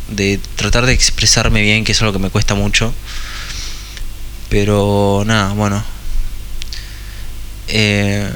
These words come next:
llevan veinte años desde que conozco a mi vieja, o sea, desde que nací, básicamente. Obviamente, arre. Y son veinte años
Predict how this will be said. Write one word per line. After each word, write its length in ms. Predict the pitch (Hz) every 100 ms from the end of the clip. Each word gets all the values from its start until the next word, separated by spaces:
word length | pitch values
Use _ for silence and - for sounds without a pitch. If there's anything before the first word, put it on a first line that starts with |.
| - - -
llevan 500 | 123 123 110 104 101 - - -
veinte 480 | 113 113 123 117 113
años 500 | 113 127 139 147 - - - -
desde 180 | 110 104
que 120 | 104
conozco 260 | 110 113 123
a 40 |
mi 60 | 110
vieja, 400 | 110 117 147 160 - -
o 80 | 113
sea, 140 | 107
desde 200 | 110 110
que 260 | 117 107 104
nací, 520 | 110 107 135 165 202
básicamente. 760 | 123 113 113 113 117 117 120 143 - - - - - - - - - -
Obviamente, 680 | 104 104 104 104 104 107 139 139
arre. 300 | 101 104 - - - - - -
Y 960 | - 107 104 104 104 101 98 98 95 98 - - - - - - - - - - - - - - - - - -
son 340 | - 131 127 127
veinte 380 | 139 147 131
años 500 | 131 147 165 180 -